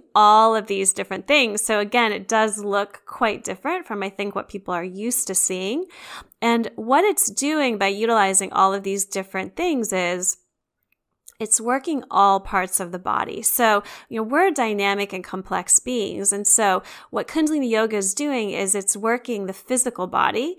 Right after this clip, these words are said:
It's working, and it's working critical systems of the physical body, like the nervous system, the endocrine system, the circulatory system. Uh, it's also working on a person emotionally. It's helping them to release,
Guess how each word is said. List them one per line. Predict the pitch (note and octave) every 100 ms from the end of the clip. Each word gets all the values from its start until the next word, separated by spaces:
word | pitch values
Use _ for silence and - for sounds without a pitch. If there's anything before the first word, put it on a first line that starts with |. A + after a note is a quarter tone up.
| - - -
It's | A3 A3+
working, | A#3 A3+ A3+ B3 A3+ A3 G#3
and | G#3+
it's | A3 A3
working | G#3+ B3 D4 C4 G#3 F#3+ F#3+
critical | - C4+ B3+ A#3+
systems | - A#3+ - A3 F#3
of |
the | F3+
physical | - F3 - F3
body, | F3 E3+ F3
like | F3 -
the | G3
nervous | G#3 A#3+ A3+ F#3+
system, | - - - F#3 F#3
the | - -
endocrine | A#3 G#3 - E3+
system, | - E3+ - E3+ F#3
the |
circulatory | F#3+ - A#3 A#3 G3 F#3 F#3+ -
system. | F#3 - - - - - - - - - -
Uh, | - G#3+ -
it's | A#3+ - -
also | B3 F4+ - D4+ A#3+
working | G3+ G#3 A#3 A3
on | - G#3 G#3 G#3 G#3 - _ _ _ -
a | G#3
person | - A#3 A#3 A#3
emotionally. | - A3 G#3 D4+ - F#3 - - -
It's | G#3 -
helping | A3+ A3+ B3 A#3
them | G#3 G3+
to | G3 - G3+ F#3
release, | F#3 G3+ G3 A3 C4 G3+ F#3+